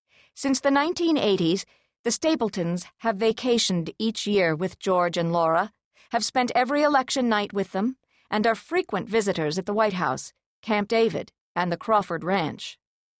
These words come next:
"Laura has tremendous influence," Stapleton said. "She doesn't say, 'I think you ought to put private accounts in Social Security,' but she has a tremendous sense of what the right thing to do is at the right time.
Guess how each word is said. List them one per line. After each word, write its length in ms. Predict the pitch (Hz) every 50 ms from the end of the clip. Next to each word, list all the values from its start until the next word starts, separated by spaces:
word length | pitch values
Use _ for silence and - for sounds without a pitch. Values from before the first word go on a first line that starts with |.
| _ _ _ _ _ _ _ _ _ _ _ _ _ _ _ _ _ _
"Laura 460 | - 180 202 196 196 208 226 226 233
has 200 | 220 214 196 185
tremendous 680 | - - 208 185 180 180 190 202 214 220 214 233 226 - -
influence," 680 | 220 214 190 - - 170 156 151 147 147 - - - - _ _ _ _ _
Stapleton 500 | - - - 147 131 - 170 156 165 160
said. 320 | 156 - 170 156 156 156 - _ _ _ _ _ _ _ _ _ _ _ _ -
"She 220 | - - 311 330
doesn't 280 | - 269 285 247 226 185
say, 420 | - - 233 208 190 180 175 170 - - _ _ _ _ _ -
'I 100 | 180 185
think 280 | - - 254 226 214 -
you 140 | 214 202
ought 200 | 202 196 185 -
to 80 | - 190
put 280 | - - 226 190 - -
private 380 | - 220 214 202 190 175 170
accounts 520 | 165 - - 208 208 202 190 160 - - -
in 140 | 165 160
Social 360 | 160 - 208 202 190 - 156 -
Security,' 720 | - 147 - - - 247 247 208 160 - - 82 - _ _ _ _ _ _ _ _ _ _ _ -
but 100 | 185 175
she 160 | - 226 214
has 140 | 214 214 202
a 60 | 202
tremendous 560 | - - 226 233 240 262 285 302 294 320 -
sense 400 | - - 269 254 214 175 170 -
of 120 | 190 165 175
what 160 | 196 185 -
the 100 | 196 185
right 340 | 175 202 214 226 254 - _
thing 360 | _ - 233 233 233 233 226
to 100 | 233 208
do 280 | 185 220 220 202 170
is 260 | 165 160 156 170 185 190
at 100 | 165 -
the 100 | 170 160
right 260 | 180 190 190 - -
time. 480 | - 202 185 180 165 151 135 151 165